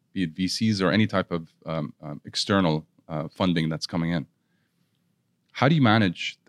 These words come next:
expectations in terms of who controls the content and how does the content come out? Um, do, do they give you the full freedom, or is that something that is put in part of the negotiation where, no, we need to screen everything that comes out, or listen,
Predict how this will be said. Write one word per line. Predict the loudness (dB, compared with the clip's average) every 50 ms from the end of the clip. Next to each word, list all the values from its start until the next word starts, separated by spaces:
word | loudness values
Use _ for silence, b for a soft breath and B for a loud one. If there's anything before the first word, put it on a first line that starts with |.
| _ -14
expectations | -12 -8 -6 -6 -6 -4 -4 -4 -4 -4 -6 -6 -6
in | -6 -8
terms | -8 -6 -6 -6 -6 -6
of | -8 -8
who | _ -10 -6
controls | -4 -4 -2 -2 0 0 0 0 -2
the | -6
content | -6 -4 -4 -4 -4 -4 -6 -6 -8
and | -10 -6
how | -4 -4 -2
does | -2 -2 -4
the | -6
content | -10 -10 -10 -10 -8 -10 -12 -12
come | -12 -12 -10
out? | -10 -10 -12 -14 _ _ _ _ _ -12
Um, | -10 -10 -10 -10 -14 -16 _ _ b b b b b b _ -4
do, | -2 -2
do | -2 0
they | 0 2 2
give | 2 2 2
you | 2 0
the | 0 -2
full | -4 -4 -2 -2
freedom, | -2 2 4 4 6 6 6 6
or | 4
is | 4
that | 2 2 0 0
something | -2 -6 -4 -2 0
that | 0 0 -2 -4 _ _ _
is | -16 -12
put | -4 -2 -2 0 0
in | -2 -6
part | -2 0 2 2 2
of | 2 0
the | -2
negotiation | -2 -2 -2 -4 -4 -4 -4 -2 -2 -2 -2 -4 -6 -8 -10 -12 _
where, | -4 -2 0 0 0 -2 -6 _ _ _ _ _ _ _
no, | 2 4 6 8
we | 8 8
need | 6 6 4 0
to | -2
screen | -6 -2 0 2 2
everything | 2 0 -2 -2 -2
that | -2 -2 -2
comes | -2 -2 -2 2 2
out, | 4 4 4
or | 4 2 2 0 -2 -4
listen, | -4 -2 -2 -2 -2 -4